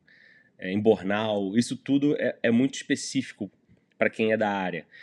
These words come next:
Então, você ter essa, essa arte naval na veia é um tanto quanto complicado quando você não tá a bordo, quando você tem que só ver uma, um livro e tentar imaginar aquilo ali. E o segundo ponto,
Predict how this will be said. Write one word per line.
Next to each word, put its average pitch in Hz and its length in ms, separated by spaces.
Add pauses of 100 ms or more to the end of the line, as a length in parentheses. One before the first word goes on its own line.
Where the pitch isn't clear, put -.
(220)
Então, 110 320
você 131 260
ter 143 540
essa, 107 640 (580)
essa 101 260
arte 113 300
naval 104 560
na 101 160
veia 95 500 (580)
é 98 80
um 113 160
tanto 120 260
quanto 123 220
complicado 120 640
quando 117 220
você 117 240
não 123 160
tá 123 180
a 127 40
bordo, 107 420
quando 101 220
você 101 240
tem 110 180
que 110 120
só 123 240
ver 110 160
uma, 113 360 (180)
um 113 120
livro 139 580 (220)
e 117 80
tentar 117 320
imaginar 117 560
aquilo 123 260
ali. 110 260 (920)
E 120 180
o 131 100
segundo 147 400
ponto, 147 640